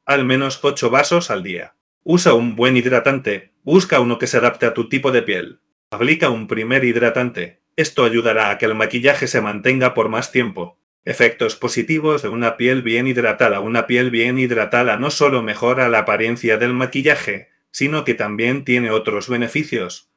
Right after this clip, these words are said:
Menos irritación. La piel hidratada es menos propensa a irritaciones y rojeces. Mayor duración del maquillaje. El maquillaje se fija mejor y dura más tiempo. Aspecto saludable. Te sentirás más segura con una piel que brilla desde adentro.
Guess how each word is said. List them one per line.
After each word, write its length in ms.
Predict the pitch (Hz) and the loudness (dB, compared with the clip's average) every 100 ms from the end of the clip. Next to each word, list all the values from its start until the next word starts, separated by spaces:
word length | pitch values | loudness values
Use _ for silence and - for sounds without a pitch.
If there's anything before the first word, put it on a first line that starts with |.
| _ | _
Menos 380 | 117 127 127 127 | -2 0 0 -2
irritación. 720 | 123 120 107 117 107 87 - _ _ | -2 -2 -2 -4 -4 -10 -16 _ _
La 220 | 123 127 | 0 2
piel 280 | 131 127 120 | 4 2 2
hidratada 640 | 117 113 98 123 107 98 110 | 0 -2 0 2 0 0 -2
es 140 | 117 | -2
menos 360 | 120 120 127 127 | -2 -2 -2 -4
propensa 600 | 110 98 107 120 113 107 | -6 -4 -4 -4 -4 -2
a 60 | |
irritaciones 760 | 107 117 120 - 120 120 113 - | -2 -2 -4 0 0 0 -4 -2
y 60 | 123 | -2
rojeces. 800 | 110 - 101 - 90 - - _ _ _ - | 0 -2 -4 -8 -14 -16 -18 _ _ _ -2
Mayor 380 | 117 117 127 | 2 6 6
duración 480 | 120 120 113 127 147 | 4 0 0 0 0
del 160 | 123 110 | 0 0
maquillaje. 800 | 117 - 120 123 - 101 - _ | -2 -2 0 0 0 -6 -6 _
El 180 | 117 110 | -2 0
maquillaje 540 | 113 113 117 123 - | -2 -2 2 2 2
se 120 | 135 | -4
fija 300 | 127 131 135 | -4 -4 -2
mejor 380 | 117 104 123 117 | -4 -4 0 0
y 80 | 120 | 2
dura 260 | 131 160 127 | 0 2 2
más 300 | 120 135 - | 0 -2 0
tiempo. 580 | 123 110 98 87 - _ _ - | -2 -2 -8 -12 -16 _ _ -16
Aspecto 400 | - 127 - 131 | -2 -2 0 0
saludable. 640 | 131 113 120 123 92 90 _ _ | 0 2 4 2 0 -10 _ _
Te 100 | 131 | -6
sentirás 480 | 127 107 107 151 160 | -4 -2 2 2 2
más 200 | 131 - | 0 0
segura 340 | 113 123 139 | 0 2 2
con 160 | 131 107 | 0 -2
una 220 | 113 113 | -2 0
piel 260 | 123 147 143 | 2 2 2
que 120 | 117 | 0
brilla 340 | 120 139 131 | 0 2 4
desde 240 | 117 110 113 | 2 2 2
adentro. 580 | 107 104 90 - - | 2 -2 -8 -16 -18